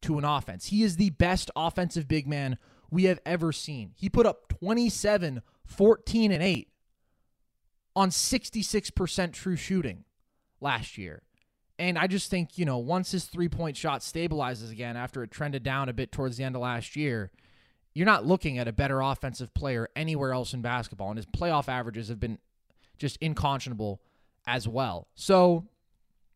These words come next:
I'm gonna bet on Jokic. <laughs> I think that that's been a pretty good bet over the last couple of years. Anybody who would hold his playoff success against him, I think, is being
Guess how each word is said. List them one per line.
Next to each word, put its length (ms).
I'm 160
gonna 140
bet 200
on 160
Jokic. 540
<laughs> 320
I 100
think 160
that 160
that's 220
been 160
a 40
pretty 260
good 220
bet 360
over 200
the 60
last 240
couple 220
of 40
years. 240
Anybody 360
who 140
would 100
hold 340
his 220
playoff 380
success 360
against 340
him, 120
I 80
think, 240
is 140
being 420